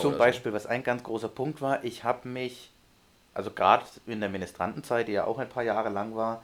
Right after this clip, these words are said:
Speaker 1: wie ein Schnitzel auf den, äh, äh, auf die Christmitte gefreut. Und zwar riesig groß, weil ich das mit den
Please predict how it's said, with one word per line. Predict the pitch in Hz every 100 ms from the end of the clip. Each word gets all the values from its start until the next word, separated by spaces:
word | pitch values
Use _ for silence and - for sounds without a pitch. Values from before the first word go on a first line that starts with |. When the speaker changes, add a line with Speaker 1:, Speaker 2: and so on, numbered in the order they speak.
| - - - - _
Speaker 1:
wie | 127 127
ein | 135
Schnitzel | - 143 175 - 170 -
auf | 117 127
den, | - 131 131 127 120
äh, | 117 117 92 113
äh, | 107
auf | 113
die | 123
Christmitte | - 107 - 101 95
gefreut. | 82 - 80 - - _ _ _
Und | - 107
zwar | 101 104 101 -
riesig | 110 113 160 147 -
groß, | 113 135
weil | 113 107
ich | 107
das | 104 110
mit | 117 156 -
den | 131 120